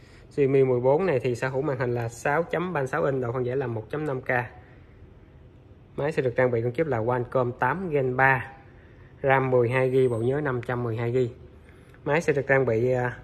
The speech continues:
bộ ba camera phía sau với độ phân giải đều là năm mươi megapixel bạn hết, hết luôn bạn. Năm ca, ba cam đều năm mươi.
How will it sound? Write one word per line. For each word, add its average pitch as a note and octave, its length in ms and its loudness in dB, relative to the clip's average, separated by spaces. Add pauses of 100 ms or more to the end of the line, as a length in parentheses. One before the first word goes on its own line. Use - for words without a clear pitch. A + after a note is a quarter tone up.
(360)
bộ G#2+ 300 -4 (180)
ba C3+ 200 6
camera C3+ 300 2
phía E3+ 120 -6
sau C3+ 260 4
với D3+ 140 0
độ B2 140 -2
phân B2+ 180 -2
giải B2 180 -2
đều C3 220 2
là A#2 120 0
năm C3 340 2
mươi C3+ 140 4
megapixel C3+ 600 -2
bạn B2 380 -8
hết, D#3 140 -8 (420)
hết D3+ 120 -2
luôn C#3+ 180 0
bạn. A#2 200 -2 (140)
Năm B2 200 0
ca, B2 260 0
ba B2 200 4
cam A#2+ 240 0
đều A#2 120 -2
năm A#2+ 180 0
mươi. C3 180 2